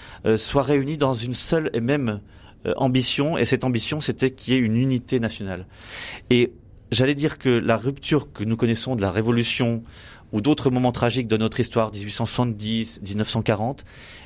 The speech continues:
eh bien, cette volonté d'unité, elle s'est faite jour à la fois par, euh,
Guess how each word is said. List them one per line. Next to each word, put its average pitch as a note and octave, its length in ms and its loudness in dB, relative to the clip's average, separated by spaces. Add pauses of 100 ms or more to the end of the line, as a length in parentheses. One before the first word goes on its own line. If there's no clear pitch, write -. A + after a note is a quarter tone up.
eh G#2+ 80 0
bien, A#2+ 320 2 (140)
cette - 400 0
volonté C#3 560 0
d'unité, B2 640 0 (260)
elle B2 140 4
s'est B2+ 160 0
faite A#2+ 200 0
jour A#2+ 320 0 (120)
à D#3+ 80 2
la E3+ 100 2
fois C3+ 340 -2 (280)
par, G2 280 0
euh, F#2+ 160 2